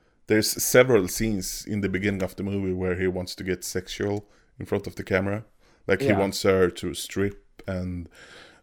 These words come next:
Speaker 1: in the, in the bedroom, he, like, puts it and tells her that it's off when it isn't.
Speaker 2: Mm.
Speaker 1: Uh,
Speaker 2: Yeah, it's super weird. <laughs>
Speaker 1: Yeah.
Speaker 2: But yeah, uh, and then, of course, uh, during the later part of the movie, she becomes possessed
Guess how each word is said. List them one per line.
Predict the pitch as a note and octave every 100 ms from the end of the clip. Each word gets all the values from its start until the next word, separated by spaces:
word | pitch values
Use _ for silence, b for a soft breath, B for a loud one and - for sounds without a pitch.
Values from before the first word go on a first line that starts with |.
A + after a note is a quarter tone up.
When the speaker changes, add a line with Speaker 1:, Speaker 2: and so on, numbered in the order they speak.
| -
Speaker 1:
in | G2 G2
the, | F#2+ -
in | G2+
the | F#2
bedroom, | F#2 F#2 G2 F#2+ F#2+ F2+
he, | F#2+ F#2 F#2 F#2
like, | F#2+ F#2 -
puts | - G#2+ -
it | G#2+ G2 G2+
and | F#2+ G2 F#2+ -
tells | - G#2 G2+ -
her | G2 F#2
that | F#2 F2 F#2+
it's | - - -
off | G#2+ - - A2
when | F#2+ F#2
it | F#2
isn't. | F#2+ - G#2 G2+
Speaker 2:
Mm. | A#2+ - _ _ _ _ -
Speaker 1:
Uh, | F2+ E2+ - _ _ B2
Speaker 2:
Yeah, | G#2+ G#2 A#2+ -
it's | A#2 - - - - _
super | - - - -
weird. | F2+ A#2 - -
<laughs> | - -
Speaker 1:
Yeah. | G2+ G2+ - B B B _ _ _ _ _
Speaker 2:
But | D#3+
yeah, | F3 B2+ G#2+ C3+ _ -
uh, | C#3+ C#3 C#3+
and | D#3
then, | D#3+
of | D3+
course, | - B2+ A#2+ A#2 - -
uh, | B2 A2+ A2+
during | B2 C3 B2+
the | B2
later | B2+ A2+
part | G#2+ A2
of | G#2 G#2
the |
movie, | G#2+ G2+ G#2
she | A#2 A2+
becomes | G#2+ A#2 G#2+ -
possessed | A2 - B2+ G#2 -